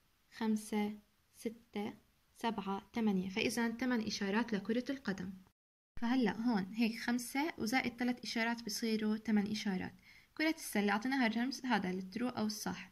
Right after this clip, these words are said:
تمام؟ نيجي هون بنعدهم، هيك واحد، هيك اثنين، ثلاثة، أربعة، فإذا أربع إشارات لكرة السلة. فحطينا أربع إشارات لكرة السلة. هلأ نشوف كرة التنس اللي هي عندها ستار،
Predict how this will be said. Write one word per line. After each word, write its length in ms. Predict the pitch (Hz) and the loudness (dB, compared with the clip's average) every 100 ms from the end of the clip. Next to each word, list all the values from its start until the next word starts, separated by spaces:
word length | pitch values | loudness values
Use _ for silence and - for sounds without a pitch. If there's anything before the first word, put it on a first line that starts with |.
| - | -4
تمام؟ 320 | 190 202 359 - - - - | -2 0 -2 -8 -20 -18 -2
نيجي 320 | 285 240 220 | 2 2 2
هون 340 | 196 190 185 185 - - | 2 2 0 -4 -16 -6
بنعدهم، 480 | 247 240 220 - - - _ _ _ _ _ _ _ _ | 0 2 0 -2 -12 -14 _ _ _ _ _ _ _ _
هيك 300 | 247 247 240 | -2 -2 0
واحد، 480 | 202 202 - 233 359 - - _ _ _ _ _ _ _ _ _ _ _ | -2 -2 0 0 0 -4 -20 _ _ _ _ _ _ _ _ _ _ _
هيك 200 | 247 240 | -4 -2
اثنين، 560 | 220 - 196 190 254 370 _ _ _ _ _ | -4 0 2 2 2 -4 _ _ _ _ _
ثلاثة، 640 | 220 208 190 190 220 254 370 - _ _ _ - | 0 2 2 0 -4 -4 -4 -10 _ _ _ -4
أربعة، 280 | 233 196 185 | -2 0 -2
فإذا 300 | 190 233 254 | 0 0 2
أربع 440 | 240 240 233 220 - | 2 2 2 0 0
إشارات 460 | 214 202 208 214 | -2 -2 0 -2
لكرة 340 | 196 208 226 226 | -4 -2 -4 -4
السلة. 480 | - 185 175 180 - - _ _ _ _ _ - - - | -8 -6 -4 -6 -10 -18 _ _ _ _ _ 0 2 2
فحطينا 580 | 262 254 254 277 208 - | 0 0 0 0 2 4
أربع 280 | 269 233 202 | 2 2 0
إشارات 440 | 214 247 220 - | 0 0 0 -2
لكرة 240 | 208 269 247 | -2 0 -2
السلة. 480 | - - 226 240 | -2 -6 -2 0
هلأ 160 | 269 214 | 2 2
نشوف 280 | 196 269 - | 2 -2 -4
كرة 240 | 254 254 214 | -2 -2 -4
التنس 560 | - 208 208 320 - | -8 -2 0 -2 -2
اللي 220 | 208 214 | -2 0
هي 60 | 247 | 2
عندها 220 | 220 208 | 2 2
ستار، 520 | 214 - 196 185 254 | -2 -4 -4 -2 -2